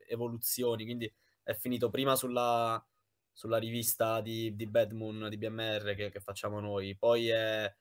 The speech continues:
è finito nel crossover con Shade che abbiamo fatto insieme, e adesso è arrivato ad avere il libro interamente suo per edizioni B D. Secondo me è il fumetto, è quello lì.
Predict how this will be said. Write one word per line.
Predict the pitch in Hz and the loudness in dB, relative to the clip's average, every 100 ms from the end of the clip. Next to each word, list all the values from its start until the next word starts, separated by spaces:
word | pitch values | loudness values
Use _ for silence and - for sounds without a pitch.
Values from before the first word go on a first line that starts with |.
| _ | _
è | - 104 | -4 -4
finito | - 113 113 | -2 -4 -2
nel | 107 107 | -2 -2
crossover | 110 - 120 117 110 | -2 0 4 4 2
con | 113 | -2
Shade | 110 117 110 107 | 0 2 2 2
che | |
abbiamo | 104 107 104 | 0 -2 -2
fatto | 110 - | -4 -4
insieme, | 110 - 113 107 104 98 | -8 0 2 2 0 0
e | - | 0
adesso | 110 123 117 - | 4 6 6 2
è | |
arrivato | 107 110 110 | 0 0 0
ad | 107 | 0
avere | 110 110 107 | 0 0 0
il | 107 | -2
libro | 113 104 110 104 | -6 -2 -2 -2
interamente | 107 104 117 117 117 117 113 | -6 -2 0 0 -2 -2 -4
suo | 107 117 110 104 | -4 -2 -2 0
per | 107 | -2
edizioni | 107 107 - 117 117 | -4 -4 -4 -4 -2
B | 131 | -2
D. | 123 120 - _ _ _ | 2 0 0 _ _ _
Secondo | - 120 127 143 | 4 8 8 10
me | 170 170 160 | 12 12 10
è | 127 127 117 | 8 6 4
il | 113 - _ | -2 -8 _
fumetto, | - 123 123 123 110 | -8 0 0 0 -2
è | - | -4
quello | - 107 | -6 -4
lì. | 104 107 | -4 -6